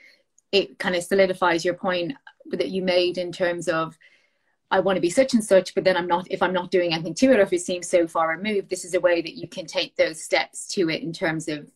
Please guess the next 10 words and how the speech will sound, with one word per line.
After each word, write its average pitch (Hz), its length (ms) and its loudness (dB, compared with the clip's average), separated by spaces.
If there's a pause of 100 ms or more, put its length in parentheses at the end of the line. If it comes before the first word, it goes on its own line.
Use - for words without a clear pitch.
(120)
"What 175 260 2
actions 160 340 -4
am 170 80 -6
I 160 60 -2
doing?" 160 420 -4 (500)
And 175 260 -4
because 208 360 0
some 233 180 4
people 202 280 4
think, 185 360 2